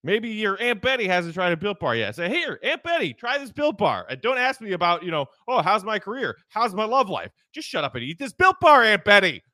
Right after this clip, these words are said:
New surprises all month, limited time flavors, always arriving and rotating at built dot com regularly. So check the site often. I mentioned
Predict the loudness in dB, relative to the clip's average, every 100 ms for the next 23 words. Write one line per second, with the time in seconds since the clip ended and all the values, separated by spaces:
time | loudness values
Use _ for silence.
0 | _ _ _ _ _ _ _ -10 -10 -8
1 | -4 -4 -4 -4 -4 -4 -6 -6 -10 -8
2 | -8 -4 -4 -2 -2 0 -4 0 0 2
3 | 0 0 4 4 4 0 -4 -4 -4 -4
4 | -4 -6 -6 -2 -2 -2 0 0 0 -4
5 | _ -12 -2 -2 0 2 4 2 -2 -6
6 | _ _ _ -8 -2 0 -2 -6 -12 0
7 | 0 2 2 2 0 -4 -2 -2 -2 -4